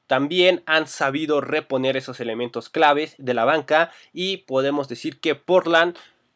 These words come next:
pues sí, ha sido sorpresivo que estén en la novena posición, pero Portland posiblemente, en mi opinión, puede ser de los seis equipos que pelean la octava plaza en el oeste,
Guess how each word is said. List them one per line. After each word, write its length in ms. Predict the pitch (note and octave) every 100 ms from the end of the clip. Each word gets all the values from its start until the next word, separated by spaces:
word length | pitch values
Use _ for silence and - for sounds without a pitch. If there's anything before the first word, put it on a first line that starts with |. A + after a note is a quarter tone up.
| _ -
pues 160 | D#3
sí, 180 | C#3+ A#3 B3+
ha 140 | E3+
sido 340 | - F#3 F#3 F3+
sorpresivo 640 | C#3+ - C3 - F3 F3
que 120 | -
estén 360 | B2+ - D#3 D#3
en 140 | D3+ C3+
la 100 | C3
novena 360 | B2 D3 C#3+
posición, 580 | - B2 A#2+ D3+ F3 G3 - _ _
pero 360 | - G3 F#3 -
Portland 460 | F#3 E3+ F3 D#3 - _ _ _ _ -
posiblemente, 720 | E3+ - A3 A#3 A3 G#3+ G#3
en 80 | F#3+
mi 40 |
opinión, 400 | E3 D#3 D#3+ F3
puede 280 | - F3 E3
ser 340 | - D#3 E3
de 80 | C3
los 180 | A#2+ A#2
seis 220 | D#3+ D3+
equipos 340 | C#3+ D3+ C#3+ C3+
que 120 | C3
pelean 340 | B2 B2+ C3+
la 60 | C3
octava 400 | A2+ C3+ C3 A#2
plaza 340 | C3+ C3 C3+ C3
en 160 | A#2+
el 80 | A2
oeste, 480 | A2+ D3 - F#3+ G#3+